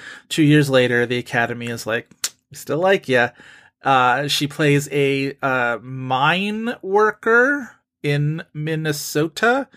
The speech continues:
and, uh, she's, uh, agitating for worker safety. And, you know, we are very pro-union on this podcast, so we love Charlize in North Country.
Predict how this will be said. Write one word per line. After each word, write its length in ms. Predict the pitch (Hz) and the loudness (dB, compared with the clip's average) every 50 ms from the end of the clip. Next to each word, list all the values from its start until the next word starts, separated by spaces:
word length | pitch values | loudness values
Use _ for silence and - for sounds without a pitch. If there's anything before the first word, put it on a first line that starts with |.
| - - - - _ _ _ _ | -20 -20 -20 -20 _ _ _ _
and, 640 | - 147 147 143 139 139 139 139 135 131 131 135 139 139 | -2 0 2 4 4 4 4 2 0 -2 -6 -8 -8 -6
uh, 220 | 135 139 135 131 127 | -2 0 2 2 2
she's, 640 | - - - 139 131 131 127 127 127 - - - | 0 -2 -2 -2 -2 -2 -4 -4 -6 -8 -8 -4
uh, 300 | - 131 127 123 117 - - | -2 0 0 0 0 -2 0
agitating 640 | - 127 131 131 131 135 127 - 139 131 127 127 127 | 2 4 4 4 2 -2 -4 -2 -2 -2 -2 -2 -6
for 500 | 123 - - 123 123 127 127 123 123 123 123 | -8 -10 -10 -4 0 2 4 4 4 2 0
worker 440 | 123 127 127 123 123 - - 104 | -2 -2 -2 -2 -2 -2 -4 -6
safety. 880 | 98 - - - - 156 160 156 147 - - - 156 151 151 151 151 147 - - - - - - - - - _ _ | -4 -4 -6 -2 0 2 2 2 0 -2 -4 -2 0 0 0 0 -2 -4 -6 -12 -18 -20 -20 -20 -20 -20 -20 _ _
And, 560 | - 139 135 131 127 123 120 120 117 117 131 - - - - | -2 0 2 2 2 2 2 0 -2 -8 -10 -10 -10 -12 -14
you 180 | 170 131 123 123 | -10 -8 -8 -6
know, 220 | 120 113 113 110 | -4 -4 -4 -6
we 180 | 113 117 120 120 | -6 -4 -2 -2
are 80 | 117 113 | 0 2
very 300 | 123 127 123 127 127 127 | 4 4 4 4 4 2
pro-union 1040 | - - - 120 117 120 113 131 156 165 160 151 151 147 147 143 139 139 139 139 139 147 - | -4 -6 -8 -6 -8 -8 -4 0 2 4 4 6 6 6 6 4 4 2 0 0 -2 -2 -4
on 180 | 117 123 120 | -6 -6 -4
this 140 | 120 117 - | -4 -6 -8
podcast, 640 | - - 123 117 117 117 - 123 113 117 113 - - | -6 -2 0 0 0 0 -2 0 0 0 -2 -2 -8
so 180 | - - 110 110 | -6 -6 -6 -4
we 140 | 113 110 | -6 -8
love 320 | 113 117 113 110 110 113 110 | -8 -4 -4 -4 -4 -2 -2
Charlize 560 | - - - 104 107 110 117 117 120 113 - | -2 0 0 0 -2 -2 -4 -8 -10 -10 -12
in 140 | 113 120 123 | -12 -10 -6
North 280 | 120 139 175 160 - | 0 2 2 2 0
Country. 540 | - - 147 139 127 - - 135 131 131 127 | -2 -2 0 0 0 2 2 2 2 2 0